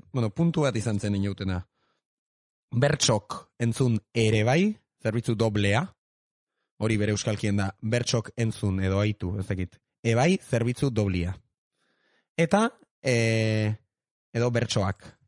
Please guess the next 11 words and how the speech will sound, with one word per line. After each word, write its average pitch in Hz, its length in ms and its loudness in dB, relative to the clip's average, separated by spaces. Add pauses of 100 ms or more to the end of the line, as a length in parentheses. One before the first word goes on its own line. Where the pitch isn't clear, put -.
(140)
Eta 165 260 2
bertso 147 340 0
berean 147 320 2
baita 143 160 0
ere 160 140 2
kantatu 123 280 0
zuen 107 260 0
desira 117 440 2
dira, 127 300 2 (500)
eta 113 300 0
gui, 101 320 0